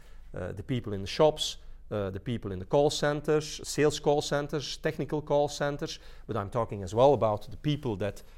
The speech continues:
you see outside in, in, in the vans and the technicians,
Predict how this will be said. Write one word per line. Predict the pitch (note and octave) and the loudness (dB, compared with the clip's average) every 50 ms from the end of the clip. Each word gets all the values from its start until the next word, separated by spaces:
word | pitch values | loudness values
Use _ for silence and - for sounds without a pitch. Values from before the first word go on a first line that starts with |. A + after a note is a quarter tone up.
| - - - | -16 -10 -4
you | - A2 | -4 -2
see | - - B2+ A2+ - | 0 0 0 -2 -2
outside | - B2 A2 G#2+ - - - D#3 D3 C#3+ D3+ D#3 D#3 - - - - - - - - | 0 0 0 0 0 2 6 8 8 8 8 6 2 -2 -4 -4 -10 -14 -14 -10 -4
in, | - A#2+ A2+ G#2+ G#2 A2 - | -2 -2 0 0 -2 -4 -4
in, | - G#2+ G2+ - | -4 -6 -6 -4
in | - G#2+ G2 | -4 -6 -6
the | F#2+ | -4
vans | F#2+ A#2+ C3+ D#3+ D3 D3 | -2 0 0 0 0 -2
and | A#2+ G#2+ | -4 -4
the | G2 | -4
technicians, | - F#2+ - B2+ D3+ - F#3 F#3 - | -6 -6 -4 -4 -2 -2 -2 -2 -4